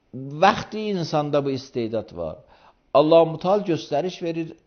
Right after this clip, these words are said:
bütün mələklərə, bütün mələklərə ki, Cəbrail də onların içindədir, bu insana səcdə eləsinlər.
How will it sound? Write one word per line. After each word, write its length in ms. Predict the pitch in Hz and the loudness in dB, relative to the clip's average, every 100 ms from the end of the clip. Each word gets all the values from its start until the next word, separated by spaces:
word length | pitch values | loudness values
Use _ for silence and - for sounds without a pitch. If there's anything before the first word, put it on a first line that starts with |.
| - - _ _ - | -20 -20 _ _ -4
bütün 460 | 165 165 214 214 131 | -4 -2 4 4 4
mələklərə, 640 | 98 90 87 78 80 78 | -2 -2 -6 -10 -10 -10
bütün 480 | 92 117 - 170 131 | -8 -8 -4 -2 0
mələklərə 560 | 95 78 69 78 76 76 | -2 -8 -12 -10 -8 -8
ki, 160 | - 80 | -12 -6
Cəbrail 520 | 107 92 107 107 123 | -4 -2 -2 -2 -2
də 120 | 113 | -4
onların 300 | 104 101 101 | -4 -6 -8
içindədir, 720 | 98 90 82 92 131 147 147 - _ | -10 -12 -8 -6 -6 -8 -10 -20 _
bu 180 | - 170 | -2 0
insana 540 | 143 117 98 95 101 104 | 0 -2 -4 -8 -8 -8
səcdə 400 | 101 80 76 98 | -8 -8 -8 -6
eləsinlər. 560 | 98 - 85 62 - | -6 -8 -16 -16 -18